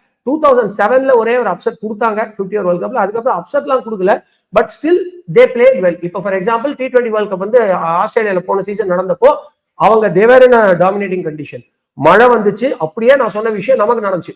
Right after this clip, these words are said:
மழை வந்துச்சு, நாம வந்து அதை யூட்டிலைஸ் பண்ணி அழகா அடுத்த ஓவர்ல வந்து ரன் அவுட் பண்ணோம், அப்புறம் மேட்சை கை கொண்டு வந்துட்டோம். So இந்த மாதிரி இல்லாம இந்த முறை அவங்கள டாமினேட்டிவா ஜெயிக்கிறதுக்கும் நம்ம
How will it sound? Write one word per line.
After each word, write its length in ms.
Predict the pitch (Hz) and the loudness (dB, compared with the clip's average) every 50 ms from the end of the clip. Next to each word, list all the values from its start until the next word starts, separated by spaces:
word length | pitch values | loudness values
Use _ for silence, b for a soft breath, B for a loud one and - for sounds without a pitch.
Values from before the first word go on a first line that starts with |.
| - 156 | -8 -4
மழை 180 | 170 190 233 247 240 | -2 0 2 2 0
வந்துச்சு, 300 | 220 208 202 196 202 269 320 - _ _ _ _ _ _ - | -2 -4 -6 -8 -8 -10 -12 -12 _ _ _ _ _ _ 0
நாம 280 | 175 196 226 240 233 220 208 | 2 4 4 4 2 0 -2
வந்து 140 | 214 226 269 254 | 0 -2 -2 0
அதை 100 | 214 190 | 0 -2
யூட்டிலைஸ் 380 | 185 190 247 247 254 226 190 - - | -2 -4 -4 -4 -4 -4 -4 -4 -6
பண்ணி 180 | 196 208 240 330 392 - 156 | -6 -4 -4 -8 -6 -4 -2
அழகா 280 | 175 190 208 220 233 262 226 | -2 0 0 0 2 2 2
அடுத்த 180 | 208 208 208 208 202 202 | 2 0 -2 -4 -2 0
ஓவர்ல 220 | 226 254 226 220 208 202 | 0 0 0 -2 -4 -4
வந்து 140 | 214 214 240 220 202 190 175 | -2 0 0 0 2 0 0
ரன் 140 | 165 190 226 240 | 0 0 0 0
அவுட் 180 | 220 190 180 185 | -2 -2 -4 -2
பண்ணோம், 260 | 175 175 196 247 - - _ _ _ _ - 151 | 0 0 0 0 -2 -4 _ _ _ _ -6 -6
அப்புறம் 240 | 160 - - 196 190 | -6 -4 -4 -4 -2
மேட்சை 220 | 190 190 190 185 180 | -4 -4 -4 -6 -8
கை 120 | 165 165 | -8 -8
கொண்டு 220 | 156 - 143 131 | -8 -12 -16 -18
வந்துட்டோம். 240 | 123 117 _ _ _ _ _ _ _ _ _ _ _ _ _ _ - | -18 -20 _ _ _ _ _ _ _ _ _ _ _ _ _ _ 4
So 60 | 240 262 247 - 185 185 | 6 6 6 4 2 -4
இந்த 200 | 208 247 262 240 254 226 214 | -6 -4 -2 -2 0 2 2
மாதிரி 300 | 226 254 269 269 262 247 214 185 202 208 | 2 2 2 0 -2 -6 -6 -6 -6 -6
இல்லாம 440 | 233 240 240 220 202 180 180 214 226 185 175 175 | -6 -6 -4 -4 -4 -4 -4 -4 -6 -6 -8 -10
இந்த 180 | 185 190 185 190 185 | -8 -8 -8 -8 -6
முறை 140 | 190 202 233 | -2 -2 -2
அவங்கள 220 | 233 202 180 175 175 156 139 160 | -2 -2 -2 -2 -2 -2 0 0
டாமினேட்டிவா 640 | 165 208 254 302 311 330 302 285 262 - 240 240 262 254 180 175 | 2 4 4 4 2 2 2 0 0 0 0 -4 -4 -4 -2 -2
ஜெயிக்கிறதுக்கும் 720 | 190 202 202 196 190 165 - 156 - - 175 220 254 - - - _ _ _ _ - | -4 -4 -4 -8 -10 -10 -10 -14 -8 -2 0 0 0 0 -4 -16 _ _ _ _ 0
நம்ம 320 | 143 160 196 233 247 254 | 2 2 4 4 2 4